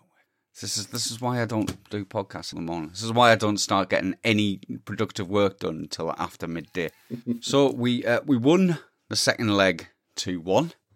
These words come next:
uh, but lost the tie three two. Overall, it was a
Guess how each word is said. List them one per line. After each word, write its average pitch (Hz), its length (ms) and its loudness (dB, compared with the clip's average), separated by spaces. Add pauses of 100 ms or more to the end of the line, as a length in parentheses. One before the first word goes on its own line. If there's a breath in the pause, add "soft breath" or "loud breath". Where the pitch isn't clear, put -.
(420)
uh, 92 360 2
but 82 160 -6
lost 117 340 0
the 104 80 -6
tie 87 540 -2 (180)
three 87 320 -8
two. 85 460 -6 (720 soft breath)
Overall, 110 500 4
it 107 180 2
was 98 180 -2
a 92 140 -2